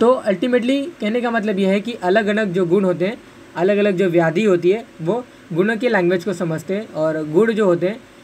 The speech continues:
हम द्रव्यों से gain करते हैं, ओके। और example यहाँ पे दिया गया है उड़द, यानी कि माश बोला गया, यानी कि उड़द की जो दाल होती है, जो जिन्हें शिम्मी धान्य में जो आते हैं, यानी कि पल्सेस की family,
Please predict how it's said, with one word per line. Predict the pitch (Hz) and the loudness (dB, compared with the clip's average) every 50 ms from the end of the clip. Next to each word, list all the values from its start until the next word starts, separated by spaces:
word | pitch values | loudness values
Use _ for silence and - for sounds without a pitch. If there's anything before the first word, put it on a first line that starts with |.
| - - - - - | -20 -20 -18 -8 -4
हम | 160 185 220 233 214 - | -4 -4 -4 -4 -8 -8
द्रव्यों | 175 143 170 170 180 170 208 208 | -4 0 0 2 2 2 0 -2
से | - - 214 247 | -2 -2 -4 -4
gain | 226 180 170 180 180 180 170 | 0 2 2 2 2 0 -2
करते | 160 147 131 127 156 | -4 -6 -6 -6 -6
हैं, | 151 | -6
ओके। | 156 160 202 185 131 - - - - - - - - - - - - - - - - - - - - - - - - - - - - - - - - - - - - | -6 -6 -6 -8 -8 -12 -16 -20 -20 -20 -20 -20 -20 -20 -20 -20 -20 -20 -20 -20 -20 -20 -20 -20 -20 -20 -20 -20 -20 -18 -16 -14 -14 -14 -16 -20 -20 -20 -16 -4 0
और | 165 175 208 226 | 2 4 4 4
example | 240 190 220 214 208 214 220 | 2 2 0 0 0 0 0
यहाँ | 220 208 202 | 0 0 0
पे | 226 214 | -2 0
दिया | 190 208 214 | 0 0 0
गया | 202 208 220 | 0 0 -2
है | 233 | -2
उड़द, | - 202 202 214 226 185 170 170 - | -2 0 0 2 2 2 0 -2 -4
यानी | 160 160 170 185 | -4 -4 -2 -2
कि | 175 214 247 254 - - - - - - - | -2 -4 -4 -6 -8 -14 -20 -20 -14 -6 -2
माश | 160 180 202 226 247 233 233 | 0 2 2 2 2 2 0
बोला | 214 170 165 156 156 151 | 0 0 0 2 0 0
गया, | 151 160 156 | -2 -2 -2
यानी | 156 165 180 | -2 -4 -4
कि | 180 214 | -4 -4
उड़द | 202 - 180 180 202 180 - | -4 -2 -2 -2 -2 -2 -4
की | - 208 | -4 -4
जो | 185 190 | -2 -2
दाल | - 170 165 190 196 | 0 2 2 2 2
होती | 175 156 139 165 | 2 2 2 2
है, | 185 175 | 2 2
जो | 160 180 185 180 | 2 0 0 0
जिन्हें | 143 151 160 175 185 185 | -2 -2 -2 -2 -2 -4
शिम्मी | 170 - 202 190 214 254 240 | -4 -4 -4 -2 -2 0 0
धान्य | 202 196 190 190 196 | 0 0 0 -2 -2
में | 190 196 202 196 175 | -2 -4 -4 -4 -2
जो | 156 175 185 | -2 0 0
आते | 165 151 143 170 | 0 -2 -4 -4
हैं, | 185 | -4
यानी | 185 180 196 | -2 -2 -2
कि | 208 214 | -4 -4
पल्सेस | - - 214 214 220 170 165 233 214 175 - - | -2 -2 -2 -2 -2 -2 0 0 0 0 -2 -6
की | - 233 226 | -6 -6 -6
family, | - 170 151 147 151 156 170 | -4 -6 -4 -2 0 0 0